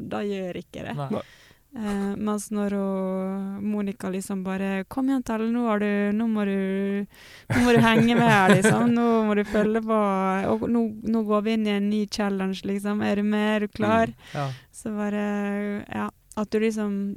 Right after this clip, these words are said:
Speaker 1: blir dratt litt mer, da. At
Speaker 3: Ja.
Speaker 1: du er en del av liksom et lite fellesskap, eller, ja, det er så mye lettere å, å trene, da.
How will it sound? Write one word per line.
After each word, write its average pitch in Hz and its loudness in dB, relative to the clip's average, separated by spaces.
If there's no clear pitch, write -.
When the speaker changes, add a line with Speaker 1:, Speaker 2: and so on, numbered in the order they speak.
Speaker 1:
blir 214 -2
dratt 202 -6
litt 202 -8
mer, 185 -6
da. 196 -6
At 196 -6
Speaker 3:
Ja. 175 -2
Speaker 1:
du - -4
er 202 -4
en 185 -6
del 185 -6
av 170 -6
liksom 180 -8
et 190 -6
lite 202 -4
fellesskap, 180 -4
eller, 180 -6
ja, 190 -4
det 208 -4
er 208 -2
så 202 -4
mye 202 0
lettere 190 -6
å, 175 -6
å 202 -4
trene, 190 -2
da. 202 -2